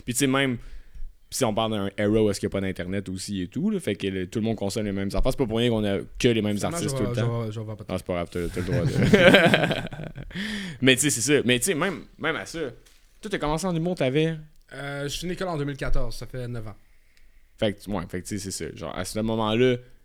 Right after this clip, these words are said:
Speaker 1: est-ce que, est-ce que tu penses que tu t'es propulsé plus ? Qu'est-ce qui t'a le plus propulsé, tu penses, dans ta carrière ? La télé ou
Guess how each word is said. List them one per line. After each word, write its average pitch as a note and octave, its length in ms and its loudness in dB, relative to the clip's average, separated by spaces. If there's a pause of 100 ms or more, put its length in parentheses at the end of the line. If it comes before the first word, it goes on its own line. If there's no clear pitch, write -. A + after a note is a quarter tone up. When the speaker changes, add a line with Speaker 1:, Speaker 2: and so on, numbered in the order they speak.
(120)
Speaker 1:
est-ce A2+ 160 2
que, E3+ 100 -2
est-ce C3+ 200 0
que D#3+ 80 0
tu D3 140 -6
penses C#3+ 220 2
que B2 80 -6
tu - 140 -8
t'es A#2+ 80 0
propulsé A2 560 -2
plus ? - 460 -2 (560)
Qu'est-ce E3+ 200 4
qui - 80 -14
t'a B2 80 2
le G#2+ 80 0
plus A#2 180 -4
propulsé, G2+ 440 -4
tu A2+ 80 -14
penses, G#2+ 180 -2
dans G#2 60 -4
ta F2 140 -6
carrière ? F#2+ 340 -4 (160)
La G2+ 160 0
télé B2 460 0 (200)
ou A#2 400 0